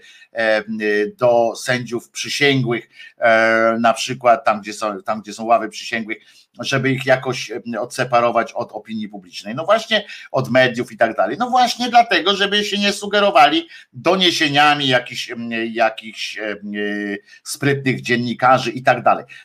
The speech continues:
Taka sprawa, na przykład, m, sprawa Gorgonowej. Świetny film zresztą, e, który, m, e, który,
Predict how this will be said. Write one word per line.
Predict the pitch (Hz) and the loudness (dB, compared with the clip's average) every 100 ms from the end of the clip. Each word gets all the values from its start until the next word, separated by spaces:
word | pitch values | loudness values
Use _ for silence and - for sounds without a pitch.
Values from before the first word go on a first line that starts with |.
| _ | _
Taka | 233 240 254 | 0 2 2
sprawa, | - 196 247 226 | 2 4 6 6
na | 180 | 4
przykład, | 160 180 196 202 202 _ _ | 0 -2 0 0 -2 _ _
m, | 165 160 160 | -12 -8 -8
sprawa | - 190 190 | 0 2 2
Gorgonowej. | 170 180 156 180 175 143 120 117 _ - - | 2 0 0 2 2 2 0 -4 _ -18 -10
Świetny | - - - 233 233 190 202 | -8 -8 -4 -2 -2 -4 -8
film | 170 123 127 131 | -8 -8 -10 -14
zresztą, | 117 127 117 - 143 147 - _ 147 | -12 -8 -6 -6 -8 -8 -18 _ -2
e, | 131 | -2
który, | 135 147 139 131 131 - | -2 -2 2 2 0 -6
m, | 123 123 | -8 -4
e, | 120 117 | -2 -4
który, | - 123 117 117 113 | -6 -6 -2 -2 -4